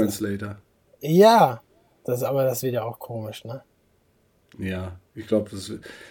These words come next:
Speaker 2: das ist, wird sehr langatmig dann auch. Bis du das eingetippt hast.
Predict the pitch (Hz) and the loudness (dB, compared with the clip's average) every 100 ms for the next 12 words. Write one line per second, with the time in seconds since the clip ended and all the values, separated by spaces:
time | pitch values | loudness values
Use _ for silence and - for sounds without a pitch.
0 | - _ 101 92 101 - 104 95 - 113 | -20 _ -12 -10 -10 -10 -12 -14 -4 -2
1 | 107 110 107 110 117 95 95 92 - 98 | 2 4 4 4 2 0 -4 -6 -8 -10
2 | 95 95 90 _ _ _ _ _ 95 87 | -8 -12 -16 _ _ _ _ _ -12 -10
3 | 104 - 117 113 117 120 139 139 - - | -10 0 2 2 2 2 2 0 -12 -10
4 | 147 - | -12 -14